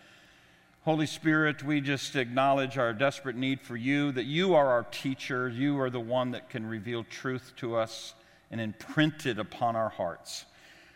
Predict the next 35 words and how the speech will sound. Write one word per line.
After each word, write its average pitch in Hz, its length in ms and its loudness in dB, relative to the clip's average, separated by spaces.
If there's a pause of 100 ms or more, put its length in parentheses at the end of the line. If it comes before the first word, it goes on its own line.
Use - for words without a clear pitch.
(100)
So - 180 -8
we 107 120 0
ask 117 340 2
you 123 60 -6
to 104 80 -4
have 120 240 2
your 117 120 -6
way 123 280 0
during 117 320 -4
the 107 60 -8
times 127 380 -2
that 117 80 -6
we 113 100 -6
spend 131 320 -4
together 113 340 -2
tonight, 104 540 -4 (880)
and, 104 280 -4
uh, 104 160 0
just 104 300 -8
fill 131 240 -2
this 131 220 -6
place 101 400 -4
with 104 120 -6
your 104 120 -8
presence. 101 600 -6 (600)
We 101 100 -6
thank 113 300 0
you 117 80 -4
for 120 240 -2
it 104 40 -6
all. 104 180 2
In 107 140 -4
Jesus' 151 540 -2
name, 92 380 -2 (480)
amen. 107 500 2